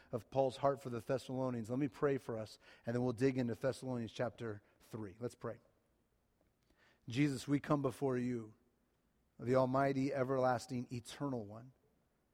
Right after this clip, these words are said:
We ask that you would teach us to be a place where love for each other just exudes from here,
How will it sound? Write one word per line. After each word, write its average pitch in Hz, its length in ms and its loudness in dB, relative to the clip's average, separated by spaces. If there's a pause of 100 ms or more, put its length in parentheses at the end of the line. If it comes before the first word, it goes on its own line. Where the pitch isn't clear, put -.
(200)
We 127 200 2
ask 143 340 2
that 127 180 0
you 135 160 0
would 123 180 0
teach - 420 -4
us - 380 -14 (380)
to 135 100 0
be 156 400 -2
a 160 140 0
place 123 720 -6 (640)
where 123 420 -2
love 135 400 8
for 147 220 -4
each 127 300 -4
other 123 460 -2 (880)
just 131 320 -6
exudes 123 840 -2
from 113 260 -10
here, 101 220 -12